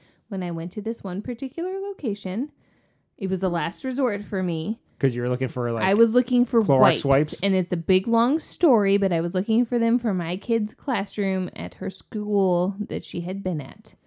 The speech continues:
Speaker 2: Because they didn't have any. Sh-, end of story.
Speaker 1: End of story. Uh,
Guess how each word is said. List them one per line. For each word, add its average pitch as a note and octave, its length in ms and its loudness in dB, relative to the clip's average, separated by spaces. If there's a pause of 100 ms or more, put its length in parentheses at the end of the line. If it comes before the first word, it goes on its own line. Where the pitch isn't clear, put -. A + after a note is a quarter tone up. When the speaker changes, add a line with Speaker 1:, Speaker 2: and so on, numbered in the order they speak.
(300)
Speaker 2:
Because C3 260 0
they B2+ 120 2
didn't D#3+ 160 2
have G3+ 160 0
any. A2 260 -2 (220)
Sh-, - 220 -18 (380)
end D#3+ 140 -2
of D#3 60 0
story. C#3+ 340 0 (200)
Speaker 1:
End G3 160 4
of G3+ 80 0
story. D3+ 380 -4 (420)
Uh, F3 320 -2